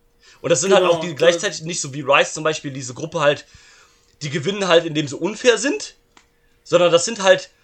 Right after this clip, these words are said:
Speaker 1: also eigentlich mehr so ein bisschen schon fast so in diese Richtung von Ringkampf, so, ähm,
Speaker 2: Ich wollt's grad
Speaker 1: so ein bisschen,
Speaker 2: sagen.
Speaker 1: also nicht komplett, die kommen nicht raus jetzt halt, "Jo, die Matte ist heilig, äh, Ringer sind in drei Kategorien unterteilt",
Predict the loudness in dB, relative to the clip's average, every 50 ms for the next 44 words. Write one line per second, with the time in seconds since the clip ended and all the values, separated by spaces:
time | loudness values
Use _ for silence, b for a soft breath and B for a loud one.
0 | _ -4 -4 -2 0 2 2 2 2 2 0 -2 0 0 0 -2 -4 -6 -6 -6
1 | -6 -8 -8 -8 -10 -8 -6 -8 -8 -6 -4 -4 -4 -4 -4 -4 -6 -4 -4 -6
2 | -4 -4 -4 -4 -4 -6 b b b b b b b -4 -2 0 0 0 0 0
3 | 0 0 0 -2 -2 -2 -2 -2 -2 -6 -10 -16 b b b b b b -6 -4
4 | -2 -2 -2 -4 -2 4 6 6 6 6 4 -2 -8 -10 -12 -14 -14 -14 -8 -4
5 | -2 0 0 -2 -4 -8 -8 -6 -4 -2 0 0 0 0 0 0 0 0 0 0
6 | -2 -2 -4 -6 -6 -6 -6 0 2 2 2 2 0 -8 -12 -12 -12 -4 -2 -2
7 | -2 -2 -4 -6 -4 -4 -4 -2 -4 -8 -6 -2 0 2 2 0 B B B B
8 | B B -2 0 0 0 0 0 0 0 0 -4 -8 -6 -2 0 0 0 0 -2
9 | -4 -4 0 2 4 4 4 4 2 0 0 0 0 0 -2 -4 -8 -4 0 2
10 | 2 2 2 -2 -6 -8 -8 -8 -8 -8 -6 -6 -8 -8 -4 -2 0 2 2 0
11 | -2 -6